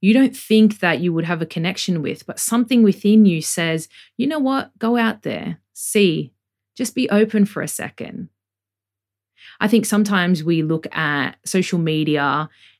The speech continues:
and we look at where other people have been and we're like, "Oh, I wanna go there. I wanna go to that tourist attraction." But maybe it's not for you.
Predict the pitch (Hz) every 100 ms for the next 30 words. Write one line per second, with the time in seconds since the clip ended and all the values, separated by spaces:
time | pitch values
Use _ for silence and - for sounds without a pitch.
0 | - 165 156 160 175 180 202 185 170 175
1 | 180 180 185 170 170 147 139 135 131 160
2 | 151 147 - 220 202 175 - 185 180 175
3 | 175 165 160 147 139 175 190 196 185 170
4 | 160 156 - _ _ - 180 160 156 156
5 | 151 143 131 - 143 - - - _ _
6 | _ - - 226 339 415 302 - 254 240
7 | - 220 254 339 180 143 -